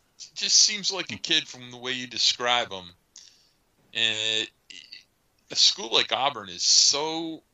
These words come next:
good with tech, and so, you know, they're, they're always pretty much on the cusp of player development.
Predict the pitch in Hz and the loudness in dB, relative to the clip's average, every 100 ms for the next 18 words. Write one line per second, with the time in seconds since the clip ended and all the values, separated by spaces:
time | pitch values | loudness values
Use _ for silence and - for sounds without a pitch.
0 | _ _ _ _ _ _ 123 127 120 101 | _ _ _ _ _ _ -4 -2 0 -4
1 | 95 95 - - - 123 98 - - - | -6 -10 -4 0 2 2 2 -4 -14 -16
2 | 101 - - 131 127 113 - 131 104 101 | -2 2 4 2 -2 -10 -12 -10 -6 -6
3 | 117 120 - 120 127 151 131 - - 123 | -6 -8 -4 2 4 4 2 -4 -6 -12
4 | 110 110 107 120 110 95 - - 123 123 | -6 -6 0 2 2 -4 -10 0 2 2
5 | - 101 95 95 - - - - - - | -4 -4 -4 -6 -12 -20 -20 -20 -20 -20
6 | _ - 160 160 120 113 107 104 107 101 | _ 0 4 4 2 2 2 0 -4 -6